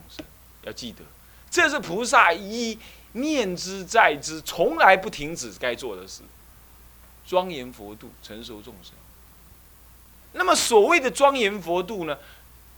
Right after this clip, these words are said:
可以说知其不可为而为之，他一定有这种心态。所以你看那个七色鸟啊，他会去沾那个海湖的水啊，来，来，来，来，来什么？来，来想要熄灭这个什么？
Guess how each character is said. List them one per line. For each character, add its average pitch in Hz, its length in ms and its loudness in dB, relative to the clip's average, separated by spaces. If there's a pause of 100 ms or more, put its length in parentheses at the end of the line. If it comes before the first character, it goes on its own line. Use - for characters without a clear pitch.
(140)
可 214 160 6
以 175 100 6
说 170 180 -2
知 254 220 -6
其 226 100 -6
不 226 140 -10
可 175 220 0
为 135 160 0
而 160 120 2
为 120 280 -4
之， 123 240 -18 (500)
他 226 160 4
一 202 60 -2
定 208 100 -8
有 165 60 -4
这 139 80 -6
种 123 100 -6
心 117 240 -12
态。 98 220 -10 (680)
所 190 200 0
以 208 40 4
你 175 160 -4
看 190 140 2
那 185 80 -4
个 175 80 -6
七 190 160 -8
色 180 220 -6
鸟 110 260 -8
啊， 87 220 -8 (320)
他 202 160 6
会 196 160 0
去 185 80 -8
沾 185 340 2
那 185 80 -8
个 147 160 -8
海 107 320 -6 (140)
湖 143 280 -6
的 175 140 -2
水 101 380 -6
啊， 92 100 -8
来， 110 200 -4
来， 135 160 -2
来， 135 320 -6 (180)
来， 135 340 -2 (220)
来 135 180 0
什 131 100 -10
么？ 101 180 -10
来， 135 280 2 (160)
来 143 180 0
想 135 280 0
要 175 160 4
熄 139 360 -6
灭 151 200 -10
这 135 100 -14
个 117 160 -12 (240)
什 110 140 -16
么？ 104 180 -12